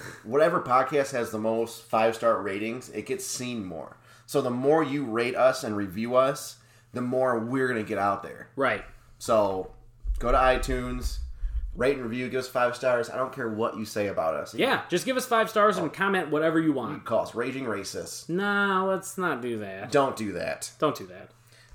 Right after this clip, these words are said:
Speaker 1: Uh, tell, tell people about us, and we're just gonna get into it. I got
Speaker 2: Yep.
Speaker 1: a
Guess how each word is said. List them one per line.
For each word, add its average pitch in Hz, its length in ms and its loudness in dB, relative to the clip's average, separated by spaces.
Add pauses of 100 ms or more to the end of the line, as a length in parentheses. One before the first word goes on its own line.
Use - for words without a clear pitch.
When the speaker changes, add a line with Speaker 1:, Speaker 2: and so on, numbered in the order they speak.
Speaker 1:
Uh, 101 300 -2
tell, 139 320 2
tell 135 200 0
people 127 200 -2
about 107 240 4
us, 98 160 -8
and 110 100 -6
we're 131 100 -6
just 131 240 -10
gonna 131 160 -6
get 127 180 -2
into 147 260 -2
it. 107 120 -4 (140)
I 139 40 -4
got - 20 -2
Speaker 2:
Yep. 302 440 6 (920)
Speaker 1:
a - 40 -16